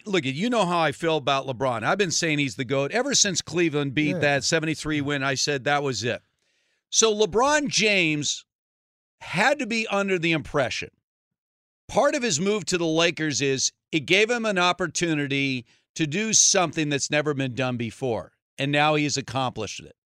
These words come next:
Speaker 1: And that is leading three different franchises, leading three different franchises to N B A championships, and in the process, winning an N B A Finals M V P with three different franchises,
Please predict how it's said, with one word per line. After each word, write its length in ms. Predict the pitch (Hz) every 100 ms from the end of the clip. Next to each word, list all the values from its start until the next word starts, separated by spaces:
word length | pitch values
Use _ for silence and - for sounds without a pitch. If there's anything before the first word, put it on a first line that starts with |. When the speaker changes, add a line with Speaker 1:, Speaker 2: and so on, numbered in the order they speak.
| _ _ _ _
Speaker 1:
And 140 | - 156
that 220 | 175 214
is 180 | 233 156
leading 520 | 180 190 160 151 147 _ _
three 360 | 165 185 240 240
different 480 | 151 196 196 196
franchises, 1080 | - 175 165 147 135 113 98 - 95 95 - _
leading 640 | 123 160 220 208 139 123
three 240 | - 143 160
different 300 | 156 143 151
franchises 920 | 151 143 139 123 110 101 104 104 - _ _ _ -
to 100 | 175
N 120 | 208
B 160 | 214 196
A 80 |
championships, 1080 | 175 - 180 180 165 143 - 123 101 - - -
and 160 | 175 190
in 140 | 214
the 80 | 220
process, 880 | - 220 285 247 - 127 107 - - _ _ _
winning 360 | 147 202 202 175
an 160 | 165 175 -
N 260 | 220 233 240
B 240 | 220 190
A 320 | 170 160 156 -
Finals 720 | _ _ 226 277 277 196 147 -
M 200 | 160 135
V 180 | 139
P 220 | 123 143 135
with 140 | 131
three 240 | - 165 156
different 320 | 143 135 110
franchises, 840 | 147 139 127 139 127 117 131 113